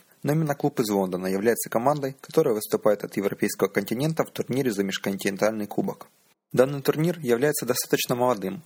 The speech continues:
он возник лишь в двухтысячном году, однако победа в нем считается престижной. Команда-победитель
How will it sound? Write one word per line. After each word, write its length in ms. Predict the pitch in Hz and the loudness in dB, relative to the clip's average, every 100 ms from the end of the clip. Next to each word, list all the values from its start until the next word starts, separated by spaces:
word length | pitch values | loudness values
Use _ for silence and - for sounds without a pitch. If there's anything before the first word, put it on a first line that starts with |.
| - | -4
он 140 | 135 156 | 0 2
возник 300 | 151 151 - | 2 0 -2
лишь 100 | 113 | -2
в 20 | |
двухтысячном 580 | 127 131 107 101 - 95 | -2 -4 -4 -2 -2 0
году, 280 | 92 90 - - - - | 0 -2 -10 -18 -20 0
однако 340 | - 117 151 | 0 2 0
победа 360 | - 131 160 156 | 0 2 2 0
в 80 | - | -4
нем 120 | 104 | -4
считается 380 | - - 135 - | -4 0 2 2
престижной. 600 | - - - - - - _ _ | 0 -2 -4 -6 -10 -14 _ _
Команда-победитель 920 | 113 110 117 98 - 101 117 160 156 | -2 2 2 0 -2 -2 -2 -2 -2